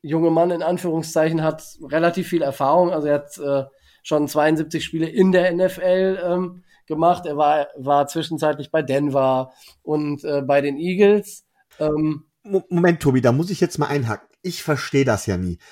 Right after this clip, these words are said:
Speaker 2: Ich bin ja so ein bisschen, so ein bisschen blöd. Ich verstehe nicht, wann jemand fürs Practice Squad eligible,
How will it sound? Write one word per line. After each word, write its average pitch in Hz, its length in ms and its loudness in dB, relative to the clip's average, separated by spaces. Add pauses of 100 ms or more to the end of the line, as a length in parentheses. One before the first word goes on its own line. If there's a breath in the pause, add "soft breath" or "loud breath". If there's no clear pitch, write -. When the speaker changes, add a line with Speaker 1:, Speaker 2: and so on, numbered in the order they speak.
(160 soft breath)
Speaker 2:
Ich - 120 -14
bin 202 120 0
ja 123 280 0
so 123 100 -4
ein 117 100 -8
bisschen, 143 460 -8
so 123 60 -8
ein 120 100 -8
bisschen 127 360 -10
blöd. 143 320 2 (440 soft breath)
Ich 247 260 -2
verstehe 214 440 2
nicht, 208 400 -4
wann 131 340 -6
jemand 202 340 0
fürs - 400 -6
Practice 196 420 -8
Squad 190 320 -6
eligible, 196 540 2